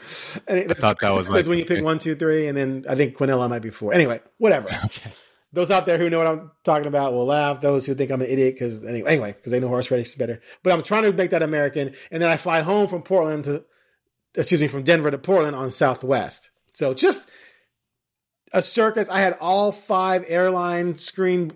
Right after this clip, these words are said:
Speaker 1: ups on different browsers, checking the flights and doing all, it was just, it was zany. And I talked to Jason Quick about it, and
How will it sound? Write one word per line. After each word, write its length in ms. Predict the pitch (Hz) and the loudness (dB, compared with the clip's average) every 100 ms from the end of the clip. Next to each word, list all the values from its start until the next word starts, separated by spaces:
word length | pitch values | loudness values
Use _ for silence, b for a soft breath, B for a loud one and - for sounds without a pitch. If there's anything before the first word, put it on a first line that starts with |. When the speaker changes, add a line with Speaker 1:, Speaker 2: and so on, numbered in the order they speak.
| _ | _
Speaker 1:
ups 240 | 170 165 | 0 0
on 160 | 185 165 | 0 2
different 300 | 170 185 156 | 2 2 -2
browsers, 680 | 160 165 170 156 165 165 160 B B B | -2 2 2 2 0 0 -2 B B B
checking 520 | - 220 180 185 170 | -2 0 0 0 -2
the 80 | 165 | -2
flights 640 | 165 190 175 156 160 160 | -4 0 2 2 0 0
and 100 | 170 | -2
doing 140 | 156 165 | 2 2
all, 100 | 160 | 2
it 140 | 175 | 0
was 180 | 143 127 | -2 -2
just, 400 | 127 - - - _ _ | -4 -6 -8 -16 _ _
it 100 | 196 | 0
was 140 | 156 123 | 2 0
zany. 380 | 123 123 113 110 | 0 -2 -2 -4
And 120 | 123 | -2
I 140 | 127 | -2
talked 420 | 113 - 147 123 127 | -4 -2 0 0 -2
to 100 | 113 - _ _ _ _ - | -6 -8 _ _ _ _ -2
Jason 280 | 135 127 107 | 0 0 -2
Quick 220 | 139 127 | -2 -2
about 300 | 110 110 110 | -2 -2 -2
it, 80 | 104 | -2
and 160 | 110 | -6